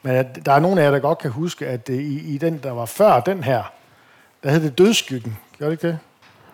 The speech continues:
Jeg kigger ned på Ove. Det er ikke sådan for at... Men, øh, det er jo den, han er vokset op med. Altså, vi andre, vi går i mørkets dal. Ove går i dødsskyggens. Jeg ved ikke, du skal ikke tage det personligt, Ove. Han kan godt tåle det.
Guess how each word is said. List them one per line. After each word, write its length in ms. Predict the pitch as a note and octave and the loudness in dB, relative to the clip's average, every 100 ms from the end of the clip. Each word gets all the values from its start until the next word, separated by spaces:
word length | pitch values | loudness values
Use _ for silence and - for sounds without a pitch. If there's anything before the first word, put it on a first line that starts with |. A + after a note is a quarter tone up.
| _ _ _ _ _ - | _ _ _ _ _ -14
Jeg 120 | B2 | -8
kigger 200 | D#3 C#3+ | -2 0
ned 140 | C3+ | 0
på 120 | C3 C3 | 0 -2
Ove. 320 | C#3 D#3 G#2 - | -4 -6 -10 -4
Det 60 | |
er 40 | B2+ | -4
ikke 160 | B2+ | -4
sådan 160 | C#3 A#2 | -6 -6
for 340 | C3+ A#2+ G#2+ | -4 -6 -8
at... 60 | G#2+ G2+ _ _ - - - - - | -12 -16 _ _ -20 -20 -20 -20 -12
Men, 160 | B2+ A#2+ | -4 -2
øh, 260 | A2+ A2+ G#2 _ _ C#3+ | -2 -4 -8 _ _ 2
det 140 | D3 | 4
er 40 | |
jo 80 | C3 | 4
den, 220 | B2+ C#3+ | 4 2
han 160 | A#2+ C#3+ | 2 0
er 40 | |
vokset 340 | B2 A#2+ - A#2 | 0 -2 -4 -4
op 200 | C3+ - | -6 -6
med. 180 | G#2 G#2+ _ C#3+ C3+ | -10 -10 _ -20 -18
Altså, 220 | A2+ G#2+ G2+ _ - - - - - - - | -16 -16 -18 _ -20 -20 -20 -20 -20 -20 -2
vi 120 | C#3 | 4
andre, 320 | D3 G#3 F#3 | 6 6 6
vi 120 | F3 | 4
går 260 | F3 G#3+ G3+ | 4 6 8
i 40 | |
mørkets 500 | D#3 D#3 F#3+ F#3+ - | 8 6 6 4 0
dal. 320 | F3 D#3+ D3 E3+ | 4 6 6 6
Ove 280 | F3 F#3 | 4 4
går 240 | E3 F3 C#3+ | 4 4 4
i 40 | |
dødsskyggens. 1040 | C3 E3+ F#3+ - C3+ A#2+ A#2+ G#2+ - - - - - - - - | 4 4 4 2 -4 -4 -6 -6 -10 -12 -18 -20 -20 -20 -20 -10
Jeg 80 | C3+ | -2
ved 60 | C#3+ | -2
ikke, 80 | C#3+ | -2
du 80 | |
skal 100 | C3 | -2
ikke 120 | D#3+ - | -2 4
tage 140 | E3+ | 4
det 80 | D#3+ | 4
personligt, 440 | C#3 E3 D#3 A#2 | 2 2 2 2
Ove. 180 | A#2+ B2+ | 0 0
Han 100 | C#3+ | 0
kan 100 | C3+ | 0
godt 160 | C#3+ C#3+ | -2 0
tåle 280 | C#3 C#3+ | -2 -2
det. 100 | A2+ | -4